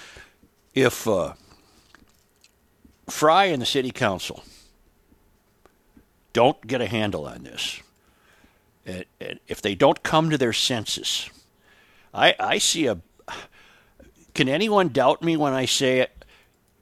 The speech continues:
I would think the Twins and the Vikings would look seriously at their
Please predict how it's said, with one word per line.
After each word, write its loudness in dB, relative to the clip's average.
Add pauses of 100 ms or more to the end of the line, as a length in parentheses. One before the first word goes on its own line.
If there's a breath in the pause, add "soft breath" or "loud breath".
(540)
I -2
would 2
think 4
the 0
Twins 0
and 0
the 0
Vikings 0
would -2
look 2
seriously 0
at -6
their -2